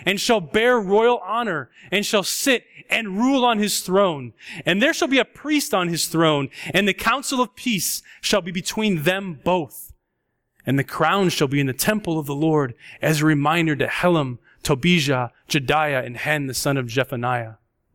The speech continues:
And those who are far off shall come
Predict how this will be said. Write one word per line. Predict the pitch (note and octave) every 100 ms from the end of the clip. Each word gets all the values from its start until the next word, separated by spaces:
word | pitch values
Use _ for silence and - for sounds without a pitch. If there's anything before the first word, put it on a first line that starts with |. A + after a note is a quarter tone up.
| _ _ _ _ _ - -
And | C3+ C3+ C#3
those | G#3 B3 C4 C4 A3+ - _ _ _
who | D3+
are | C#3+ B2+
far | - F3+ G3 F#3+
off | F3 C#3 - - - _ _ _ _
shall | - - E3 D#3+
come | - F#3+ F3+ C#3+ A#2